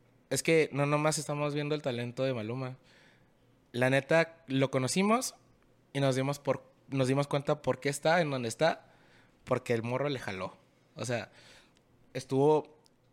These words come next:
tocando puertas, estuvo con buenos contactos, se hizo de buenos contactos y,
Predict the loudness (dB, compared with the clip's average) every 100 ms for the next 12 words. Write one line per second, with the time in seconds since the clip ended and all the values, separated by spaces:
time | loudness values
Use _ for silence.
0 | -4 -2 2 2 2 2 0 2 -2 -2
1 | -4 -8 -4 -2 -2 -4 -6 -6 -4 -2
2 | -4 -6 -12 -6 -8 -6 -6 -4 -4 -6
3 | -4 -4 -2 0 0 -2 -4 -10 -6 -6
4 | -4 -4 -4 -6 -16 -18 -20 _ -2 0
5 | 2 0 -2